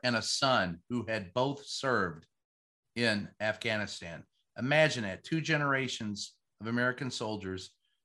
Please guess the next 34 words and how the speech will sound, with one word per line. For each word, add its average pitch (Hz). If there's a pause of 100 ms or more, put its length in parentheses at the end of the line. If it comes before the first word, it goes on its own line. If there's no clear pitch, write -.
(120)
serving 123
in 110
the 104
same 120 (160)
location. 107 (340)
And 131
the 139
father 165
was 120
telling 151
the 120
son, 135 (280)
"Well, 101
you 110
gotta 131
go 143
here, 143
you 135
gotta 113
go 131
there, 127
this 113
is 123
this, 127
this 110
is 110
that." 120 (460)
I, 127 (220)
I, 123
I 135
can't, 147 (480)
I 135
can't 151
imagine 120